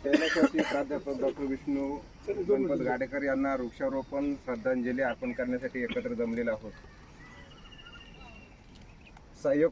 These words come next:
फाउंडेशनचे ज्येष्ठ सदस्य कैलासवासी विष्णू गाडेकर ज्यावेळेस राहत्यामध्ये वास्तव्यास आले त्यावेळेस आमची ज्यावेळेस चर्चा व्हायची त्यावेळेस ते म्हणे, "मी अशा एका ग्रुपच्या शोधात होतो की ज्या ग्रुपमध्ये आरोग्याची काळजी घेतली जाईल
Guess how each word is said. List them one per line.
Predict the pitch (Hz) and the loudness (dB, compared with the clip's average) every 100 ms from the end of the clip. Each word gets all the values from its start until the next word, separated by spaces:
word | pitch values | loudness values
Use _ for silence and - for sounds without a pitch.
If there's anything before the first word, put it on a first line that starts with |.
| - | 4
फाउंडेशनचे | 147 160 160 156 160 | 4 4 4 2 2
ज्येष्ठ | 143 151 - 151 | 4 4 2 0
सदस्य | 147 143 - 156 156 - - - - | 4 2 4 2 2 0 -8 -16 -2
कैलासवासी | 135 143 151 143 | 0 2 2 2
विष्णू | 143 135 143 | 2 2 2
गाडेकर | 135 131 139 143 123 - - - | 4 4 4 2 0 0 -14 -4
ज्यावेळेस | 123 143 143 | 2 2 2
राहत्यामध्ये | 131 139 160 156 156 156 156 147 - - - | 0 0 2 4 6 6 6 4 -6 -8 -2
वास्तव्यास | 135 - 156 151 | -2 2 2 4
आले | 151 143 120 147 - - - - - | 4 4 2 -4 -12 -20 -20 -20 -4
त्यावेळेस | 151 151 165 175 170 - - - - - - - - | 4 4 6 2 0 -8 -12 -14 -18 -20 -20 -10 -2
आमची | 135 143 | 0 4
ज्यावेळेस | 165 170 175 | 6 6 6
चर्चा | 160 143 175 | 4 4 6
व्हायची | 160 156 147 | 6 6 4
त्यावेळेस | 135 147 165 | 4 4 4
ते | 175 | 4
म्हणे, | 165 170 | 4 6
"मी | |
अशा | 170 139 143 180 180 185 - - - - - - | 6 6 4 6 6 6 2 -14 -20 -18 -12 -4
एका | 151 170 | 0 2
ग्रुपच्या | 160 175 - 180 | 4 4 4 4
शोधात | 160 143 165 | 6 6 6
होतो | 156 - 139 | 4 4 2
की | 156 | 4
ज्या | 143 156 | 4 4
ग्रुपमध्ये | 151 156 139 147 151 165 165 - - - | 4 0 0 2 2 2 0 -4 -10 -2
आरोग्याची | 131 151 151 147 160 | 0 2 2 0 0
काळजी | 143 139 143 | 0 2 2
घेतली | 135 127 | 2 2
जाईल | 135 143 147 | 2 2 2